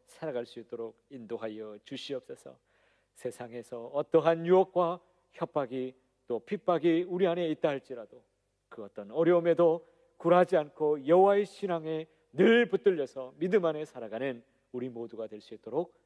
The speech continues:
함께하여 주옵소서. 우리 교회를 위해서 또한 계속 기도하기를 원합니다. 오 대 담임 목사님 위해서 계속 기도 중에 있사오니 우리 하나님께서 우리가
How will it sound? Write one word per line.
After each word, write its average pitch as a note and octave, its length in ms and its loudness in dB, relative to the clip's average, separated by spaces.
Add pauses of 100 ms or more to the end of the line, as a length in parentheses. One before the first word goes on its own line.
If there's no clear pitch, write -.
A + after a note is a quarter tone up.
(140)
함께하여 A2+ 920 -10 (160)
주옵소서. A#2+ 680 -10 (840)
우리 A#2 380 -8 (100)
교회를 B2 320 -2
위해서 A2 400 -20 (320)
또한 A#2+ 360 -12 (600)
계속 A#2 500 -10
기도하기를 A#2+ 540 -4
원합니다. B2 580 -16 (340)
오 B2 140 -4
대 A#2 180 -4
담임 A#2+ 300 -16
목사님 C3+ 460 -6 (220)
위해서 B2+ 520 -2 (320)
계속 - 240 -14
기도 D3+ 220 -6
중에 D3 200 -10
있사오니 C#3 520 -6 (340)
우리 A2 140 -14
하나님께서 C3 760 -4 (320)
우리가 C#3 480 2